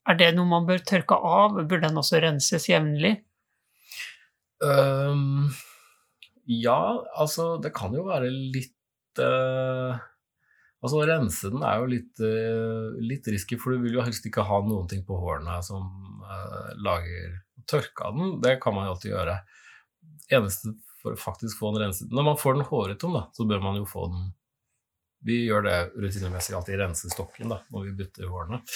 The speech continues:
Speaker 1: Mm.
Speaker 2: Fordi at, ehm, <clears throat> det er en gyllen anledning til å få vasket den ordentlig uten at det er hår på buen. For de er jo litt i, i, i veien. Så det, de gjør i og for seg ikke veldig mye at det ligger harpiks på stokken, eh,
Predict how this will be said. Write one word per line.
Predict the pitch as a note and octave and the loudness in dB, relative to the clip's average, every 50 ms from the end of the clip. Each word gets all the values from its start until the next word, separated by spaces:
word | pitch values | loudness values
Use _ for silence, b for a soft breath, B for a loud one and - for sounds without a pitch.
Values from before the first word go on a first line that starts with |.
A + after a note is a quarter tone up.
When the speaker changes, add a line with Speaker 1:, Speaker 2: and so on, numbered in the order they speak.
| B B B | B B B
Speaker 1:
Mm. | A3 G3 E3+ F3+ G3+ | 4 4 4 2 0
Speaker 2:
Fordi | - A2 G#2+ | 2 4 4
at, | G#2 F#2+ - _ _ | 4 2 -4 _ _
ehm, | G#2+ G#2 G2+ G2+ G2+ G2 G2 F#2+ F#2+ F#2 F#2 F#2 F#2 - _ _ _ | -6 -4 -4 -2 -2 -2 -2 -2 -2 -4 -4 -4 -6 -8 _ _ _
<clears throat> | - C3 A#2 A2+ | 6 6 6 6
det | G#2+ | 4
er | F2+ E2+ G2+ | 4 4 4
en | B2 B2+ | 4 2
gyllen | A#2+ G#2 F#2+ F2+ F2 | 2 2 0 -2 -2
anledning | F#2 F#2+ F2 E2 E2+ F2 | -2 -4 -4 -4 -6 -6
til | F2 G#2 F#2 F#2+ | -4 -4 -4 -2
å | F#2 F2+ | -4 -4
få | F2 - G2 F#2+ | -4 -4 -6 -4
vasket | F#2 F2 - - F2+ E2 | -4 -6 -4 -4 -4 -6
den | F#2+ G2 F2+ | -4 -4 -6
ordentlig | E2 - - G2 F#2 | -8 -8 -8 -8 -8
uten | E2+ - E2+ | -6 -6 -8
at | F2 - | -4 -2
det | F2+ | 0
er | F2 F#2 F2 F2 | 0 0 -2 -4
hår | F2 D2+ D#2 _ | -4 -6 -6 _
på | _ F#2 F2 E2+ | _ -8 -6 -6
buen. | F2 F#2 G2 B2 A#2 F#2+ - _ b b b b b b b b _ | -4 0 0 0 0 -2 -6 _ b b b b b b b b _
For | - G2+ | -6 -2
de | G2+ | 4
er | G2+ F#2 G2 G2+ | 6 6 6 6
jo | G#2 | 2
litt | G2 F2+ - _ - | -2 -4 -8 _ -8
i, | F#2 F2+ F2+ | -6 -6 -4
i, | F#2+ - G2 F#2 F#2+ G2+ G2 G2 | -6 -6 -6 -6 -6 -6 -6 -6
i | F#2+ F#2 | -6 -2
veien. | F2 E2 D#2 E2 G2 G#2 F2 - - | 0 0 0 0 -2 -4 -6 -12 -18
Så | _ - - G#2+ G#2+ G#2+ G#2+ G#2+ G#2 G#2 G2+ G#2 G#2 G2+ B B B B B B B B _ | _ -8 -2 0 0 2 2 2 0 0 0 -2 -2 -4 B B B B B B B B _
det, | - - - | -6 -2 2
de | C#3+ C#3+ | 2 2
gjør | D#3 D3+ C3+ B2+ B2 C#3 D3+ E3 F#3 | 2 2 2 4 6 6 6 6 4
i | - A#2+ A#2+ | 2 0 0
og | B2 D3 | 0 0
for | C#3 A#2 | 2 2
seg | A#2+ A2+ | 2 2
ikke | A2+ - C3 B2+ | 0 -2 -2 0
veldig | C3+ B2+ A2+ G#2+ G#2 G#2 | 0 0 2 0 0 0
mye | A2 G#2 G2 F#2 | 0 -2 -2 -2
at | F2+ - - | -4 -4 -2
det | A2 | -2
ligger | G#2 F2+ F2 G2 G2 G2+ | -2 -2 -2 -2 -2 -2
harpiks | G2+ F2+ - - F2+ F2 - | -2 -4 -6 -10 -14 -14 -14
på | _ - G#2 F2+ F2+ | _ -8 -6 -6 -6
stokken, | F2+ - F#2+ E2 _ - B2+ D#3+ F#3+ - - _ _ _ _ _ - - | -4 -6 -8 -8 _ 2 2 2 2 0 -12 _ _ _ _ _ -8 -6
eh, | G#2 G#2 G2+ G2+ G2+ G2 G2 | -4 -2 -2 0 0 0 0